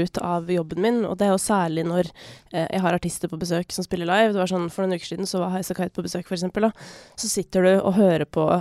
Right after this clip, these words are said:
eh, at Ingrid Helene Håvik synger Adele sin Hello, på en måte bedre enn Adele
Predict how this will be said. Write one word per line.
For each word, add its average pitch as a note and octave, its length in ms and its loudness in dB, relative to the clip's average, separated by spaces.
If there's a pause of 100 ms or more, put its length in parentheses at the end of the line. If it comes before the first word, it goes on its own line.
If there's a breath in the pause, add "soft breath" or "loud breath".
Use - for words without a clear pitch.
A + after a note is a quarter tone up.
(160)
eh, F3 480 4
at - 240 -6
Ingrid F3+ 320 0
Helene F3 400 -2
Håvik F3 400 -2
synger F3 640 0
Adele F3 560 0
sin F3+ 220 0
Hello, G3 500 4
på - 80 -8
en A3 80 4
måte G3+ 160 0
bedre F3 480 2
enn F3 320 2
Adele F3 400 0